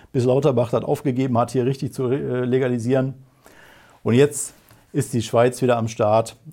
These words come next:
Nachdem Tschechien auch diese Pläne der vollständigen Legalisierung aufgegeben hat, gab es gar kein europäisches Land mehr, das diesen Plan hatte.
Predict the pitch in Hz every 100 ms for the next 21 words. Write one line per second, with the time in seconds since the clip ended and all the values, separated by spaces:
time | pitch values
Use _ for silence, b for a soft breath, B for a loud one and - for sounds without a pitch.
0 | - 127 123 135 123 143 190 175 151 170
1 | 180 - 156 143 151 156 143 135 - 147
2 | 147 139 135 139 127 117 135 147 - 131
3 | 131 113 117 185 214 - 117 139 123 117
4 | 117 123 120 107 117 123 127 135 110 120
5 | - 117 117 127 110 127 143 175